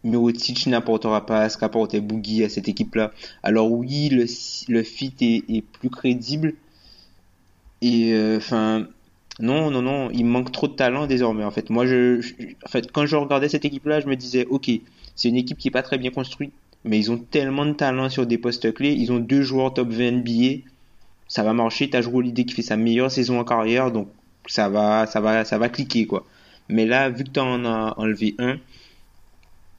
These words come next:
même si, enfin, je miserais pas sur eux, en fait.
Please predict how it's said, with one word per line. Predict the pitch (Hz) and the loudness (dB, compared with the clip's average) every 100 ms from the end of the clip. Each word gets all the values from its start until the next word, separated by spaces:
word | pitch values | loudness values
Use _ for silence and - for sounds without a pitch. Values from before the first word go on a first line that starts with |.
| - | -8
même | 110 117 151 | 0 2 2
si, | 170 - 180 165 | 0 -4 -6 -6
enfin, | - 131 123 - | -2 0 0 -4
je | 117 127 | -2 0
miserais | 127 135 131 131 | 2 2 2 0
pas | 131 135 | 0 -2
sur | 139 117 | 0 0
eux, | 110 | 0
en | 95 | -2
fait. | 92 - | -8 -10